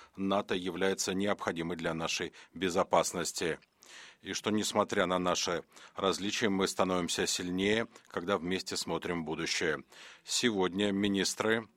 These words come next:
э, приняли важные решения для продолжающейся адаптации нато. Мы договорились о том, что космос должен стать новой сферой операций наряду,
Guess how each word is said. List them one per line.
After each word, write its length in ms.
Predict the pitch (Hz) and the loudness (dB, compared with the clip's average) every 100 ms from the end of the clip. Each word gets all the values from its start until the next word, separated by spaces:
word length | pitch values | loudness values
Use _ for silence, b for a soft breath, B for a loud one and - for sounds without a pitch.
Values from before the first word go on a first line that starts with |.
| _ _ _ B B B - | _ _ _ B B B -18
э, 180 | 95 98 | -14 -6
приняли 560 | - 110 101 98 95 92 | 2 4 4 4 4 2
важные 600 | 82 85 107 95 87 87 | -4 2 4 4 4 0
решения 720 | 87 87 - 90 92 101 107 98 _ _ - B B B - | 0 0 0 0 2 2 0 -4 _ _ -20 B B B -14
для 320 | 95 85 104 | -10 0 0
продолжающейся 880 | - 104 90 85 92 87 - 92 - | 2 2 4 4 4 0 -2 -2 0
адаптации 580 | 87 95 - 98 - 113 | 2 2 2 0 2 2
нато. 460 | 117 80 - 76 64 | 4 0 -2 -6 -8
Мы 280 | 73 90 98 | -8 -2 0
договорились 680 | - 104 92 92 87 82 - | 0 0 2 2 2 -2 -2
о 160 | 98 | -2
том, 240 | - 110 117 | 2 2 2
что 280 | - 95 | 0 0
космос 600 | 85 - 107 - 113 107 - B B B | 0 2 2 4 0 0 -4 B B B
должен 420 | 90 107 95 101 | 2 2 2 -2
стать 480 | - - 92 - - B B B B 92 | -2 0 0 0 -10 B B B B 0
новой 340 | 101 98 95 | 2 4 4
сферой 440 | - - 101 90 87 | 2 2 4 4 2
операций 760 | 95 - 95 101 - 113 107 | 0 2 4 4 2 2 0
наряду, 840 | 98 90 98 95 92 82 98 104 | -2 -4 0 2 2 0 0 0